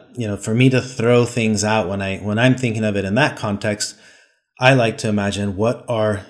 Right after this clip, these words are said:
the views or the beliefs that I have of everyone around me. Um, perhaps more importantly, the ones that are closer to me too, not just the, the neighbor that I occasionally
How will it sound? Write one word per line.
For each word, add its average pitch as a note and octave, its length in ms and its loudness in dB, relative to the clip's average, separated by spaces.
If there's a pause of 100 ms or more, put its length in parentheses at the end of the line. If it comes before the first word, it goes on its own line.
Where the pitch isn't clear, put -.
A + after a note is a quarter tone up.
the G2+ 200 -6
views A#2 540 2
or A2 80 0
the G#2 100 0
beliefs A2 400 2
that G2+ 160 -2
I G2 60 -2
have G2 200 -4
of F#2+ 140 -4
everyone G2 400 -2
around F#2+ 380 -4
me. G2 240 -6 (340)
Um, F2 380 -10 (760)
perhaps E3 420 -4
more C#3 120 0
importantly, D#3 340 -2
the A2+ 120 0
ones A2+ 260 -2
that G#2 100 -4
are F2+ 80 -6
closer D3+ 440 -2
to G2+ 200 -6
me F2+ 140 -8
too, A2 500 -2 (320)
not C#3+ 160 0
just D3+ 220 0
the, A2 160 0
the G#2 180 -4
neighbor A2+ 380 2
that G2+ 160 -2
I G2 80 0
occasionally G2+ 880 -4